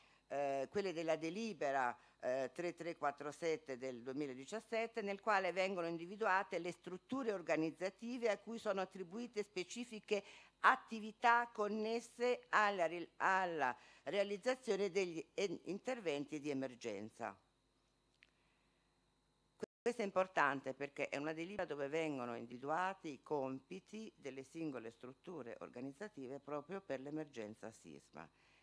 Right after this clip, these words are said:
e quindi è importante che vengano monitorate costantemente.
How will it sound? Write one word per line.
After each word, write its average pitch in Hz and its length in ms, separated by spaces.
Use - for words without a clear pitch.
e - 160
quindi 262 480
è - 120
importante 220 760
che 180 160
vengano 190 400
monitorate 190 680
costantemente. 156 1120